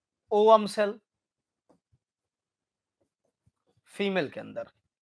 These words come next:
और इसके बाद स्मॉलेस्ट सेल in human, सबसे छोटी कोशिका कौन सी होती है? तो स्मॉलेस्ट सेल in human, तो ये होती है आपकी स्पर्म,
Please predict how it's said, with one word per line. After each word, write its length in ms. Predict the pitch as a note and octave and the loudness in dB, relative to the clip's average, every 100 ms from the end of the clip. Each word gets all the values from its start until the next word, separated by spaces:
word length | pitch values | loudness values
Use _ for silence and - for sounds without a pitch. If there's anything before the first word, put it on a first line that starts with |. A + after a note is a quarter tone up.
| _ _ _ _ | _ _ _ _
और 200 | F#3+ - C4 | 6 6 2
इसके 320 | A3+ - D4+ | -2 4 8
बाद 380 | C4+ F3+ F3+ - | 12 12 10 2
स्मॉलेस्ट 640 | A3+ A3+ A3 A3+ C#4 - | -10 0 4 8 6 6
सेल 180 | C4 A#3 - | -2 -4 -4
in 100 | G3+ A#3+ F3 | -10 -8 -8
human, 280 | G3 F#3+ B2+ G2+ _ _ _ _ _ _ _ _ - | -6 -6 -8 -12 _ _ _ _ _ _ _ _ -2
सबसे 400 | - A#3 - C#4+ | 4 4 4 2
छोटी 340 | A#3+ A3 A3 | 4 2 2
कोशिका 340 | E3+ D#3+ - | -4 -4 -2
कौन 220 | D3+ D3 C3 | -2 -4 -8
सी 120 | C3+ | -12
होती 280 | A2 - A#2 | -16 -18 -20
है? 160 | A2+ _ _ _ _ - _ | -20 _ _ _ _ -20 _
तो 60 | - - | -12 -6
स्मॉलेस्ट 1000 | A3 G#3+ A3 G#3+ A3 A3 B3+ C4+ - - _ _ _ _ _ _ _ | -6 2 10 10 10 10 8 6 -4 -20 _ _ _ _ _ _ _
सेल 560 | - - - F#3+ F3 F#3+ - _ _ _ _ _ _ _ | -20 -8 4 4 4 -4 -16 _ _ _ _ _ _ _
in 260 | F#3+ F3+ G3+ E3 B2 | -4 -4 -4 -8 -6
human, 340 | F#3 G3+ E3 A2 - _ _ _ _ _ _ _ _ _ _ _ _ _ _ _ _ _ _ _ _ _ _ _ _ _ _ _ _ - | -2 -2 -2 -6 -18 _ _ _ _ _ _ _ _ _ _ _ _ _ _ _ _ _ _ _ _ _ _ _ _ _ _ _ _ -6
तो 40 | |
ये 240 | F#3 A3+ | 0 6
होती 440 | C#4+ A3+ G#3+ G3 F#3 | 8 8 0 -4 2
है 80 | F#3 | 4
आपकी 420 | D#3 - D#3+ G3+ | 4 0 -10 -10
स्पर्म, 520 | - _ C#3 A#2 - | -16 _ -2 -2 -10